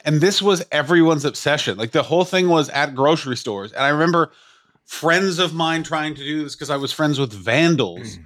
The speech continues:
Speaker 1: You would wait for an old
Speaker 2: Mm.
Speaker 1: person to get out of their mobility scooter, and then you try and jump on it and ride it for a bit, which is so,
Speaker 2: <laughs>
Speaker 1: looking back being like, "What the fuck were we doing?" But yeah,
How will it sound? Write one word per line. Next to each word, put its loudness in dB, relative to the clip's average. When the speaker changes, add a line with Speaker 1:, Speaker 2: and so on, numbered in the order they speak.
Speaker 1:
You 2
would 8
wait 4
for 2
an 2
old 6
Speaker 2:
Mm. 6
Speaker 1:
person 4
to 4
get 2
out 4
of 4
their 4
mobility 4
scooter, 4
and 0
then 4
you 4
try 2
and 2
jump 2
on 4
it 4
and 4
ride 4
it -2
for 2
a 4
bit, -4
which 0
is 2
so, 6
Speaker 2:
<laughs> 2
Speaker 1:
looking 4
back 2
being 4
like, 0
"What 2
the 6
fuck -2
were 6
we 4
doing?" 2
But -4
yeah, 0